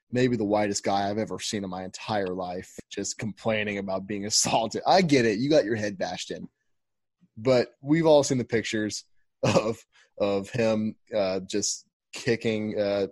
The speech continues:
kicking Myles Garrett in the crotch, grabbing his, grabbing his, uh, helmet, trying to rip that off.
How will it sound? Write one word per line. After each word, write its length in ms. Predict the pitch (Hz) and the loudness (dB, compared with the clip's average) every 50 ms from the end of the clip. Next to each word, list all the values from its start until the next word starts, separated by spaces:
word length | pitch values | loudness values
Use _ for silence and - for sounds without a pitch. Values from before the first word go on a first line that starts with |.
| - _ _ | -6 _ _
kicking 280 | - 135 117 123 120 113 | -8 -8 -4 -4 -2 -2
Myles 300 | 110 104 101 104 104 - | 0 0 0 0 -2 0
Garrett 240 | - 110 104 95 - | 0 0 0 0 -2
in 40 | 80 | -6
the 60 | 95 | -12
crotch, 560 | - - 113 107 107 107 104 - - - - _ _ _ _ _ _ _ _ | -2 2 2 4 4 4 2 0 -2 -8 -12 _ _ _ _ _ _ _ _
grabbing 340 | - 107 104 104 107 107 104 | 0 2 4 4 4 2 2
his, 340 | 101 101 101 - - - - - | 0 0 -2 -2 -4 -4 -2 0
grabbing 320 | 107 104 104 104 107 104 | 2 2 2 2 0 0
his, 260 | 101 104 98 - - | -2 -2 -2 -4 -2
uh, 280 | - 107 101 98 101 95 | -2 0 0 2 0 0
helmet, 480 | 98 110 107 110 113 110 107 - - _ | 0 2 2 2 4 2 2 2 -2 _
trying 200 | - 110 101 95 | -4 -2 -2 0
to 40 | 95 | 0
rip 200 | 104 110 107 - | 0 0 2 4
that 180 | 110 104 101 | 4 4 6
off. 320 | 104 101 101 101 101 - | 4 4 4 4 2 0